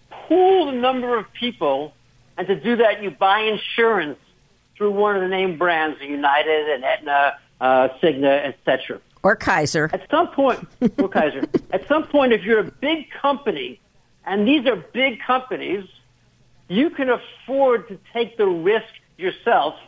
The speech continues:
Speaker 1: and you actually come out financially ahead because you're not paying someone else to do that. It's like self-insurance rather than buying insurance for, from someone else. You've gotta be big, you've gotta have money, but these companies are big and have lots of money.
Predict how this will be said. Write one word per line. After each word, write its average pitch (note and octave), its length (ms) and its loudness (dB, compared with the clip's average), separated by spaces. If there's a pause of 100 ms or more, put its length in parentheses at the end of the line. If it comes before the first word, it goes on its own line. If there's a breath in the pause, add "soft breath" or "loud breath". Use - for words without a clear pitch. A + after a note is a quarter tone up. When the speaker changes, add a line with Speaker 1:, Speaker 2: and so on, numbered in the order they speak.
(520)
Speaker 1:
and E3+ 100 -2
you F#3 120 4
actually G#3 360 0
come G3 200 -2
out F#3 220 2
financially F3 560 2
ahead A#3 280 4
because F3 120 -8
you're G3 100 0
not F#3 180 2
paying F3+ 300 0
someone E3 300 4
else D3+ 240 2 (320)
to A3 100 -6
do C#4 160 4
that. D#3 120 2
It's D3+ 80 -8
like F#3 200 -2
self-insurance G#3 800 -2 (420)
rather F3+ 420 0
than D#3 400 0 (320)
buying E3 300 0
insurance D#3+ 520 -6
for, E3 80 -10 (240)
from E3 200 -6
someone E3+ 280 2
else. C4 220 2 (180)
You've C#4 120 -6
gotta C#4 160 2
be C4 100 0
big, A#3+ 320 0
you've G#3+ 120 -6
gotta G#3+ 200 0
have G3 220 0
money, G3+ 260 0
but F#3+ 120 -10
these G3+ 200 -6
companies F#3 380 -2
are E3+ 40 -2
big D#3+ 320 -2 (180)
and D#3+ 80 -12
have E3 200 -2
lots D#3 480 0
of D#3 340 0
money. D3+ 440 -4